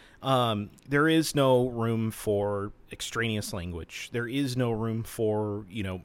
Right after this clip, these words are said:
misplaced punctuation. Uh, I mean, even, even the word choice, uh, as far as, like, determining line length so that there is a visual,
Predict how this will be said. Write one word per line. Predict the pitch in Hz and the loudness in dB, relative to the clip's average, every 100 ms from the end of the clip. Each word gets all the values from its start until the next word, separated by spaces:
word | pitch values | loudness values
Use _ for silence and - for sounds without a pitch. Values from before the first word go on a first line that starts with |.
| - | -6
misplaced | 120 120 - 127 110 - | -2 0 0 0 0 0
punctuation. | - 107 - 107 101 - - 101 101 - - - - | 0 0 -4 -4 -4 -4 -6 -6 -8 -12 -20 -20 -4
Uh, | 117 104 101 98 104 - | 0 2 2 0 -4 -6
I | 131 | -4
mean, | 135 127 110 | -2 -2 -2
even, | 156 151 139 123 | 2 2 2 -2
even | - 170 151 | -6 -6 2
the | 135 | 2
word | 117 123 120 | 4 2 2
choice, | - 127 117 - - - - | -2 -2 -2 -4 -8 -8 -2
uh, | 110 107 | 0 2
as | 117 | -2
far | - 123 113 | 0 2 2
as, | 104 | 0
like, | 107 | -4
determining | 110 - 123 117 98 | -6 -2 0 0 -2
line | 101 113 120 | -2 0 0
length | 120 107 98 | 0 -2 -4
so | - 107 | -4 -4
that | 104 98 | -4 -4
there | 110 | -2
is | 110 101 | -2 -2
a | 101 | -4
visual, | 92 90 117 110 113 104 98 | -6 -4 -2 0 0 0 -2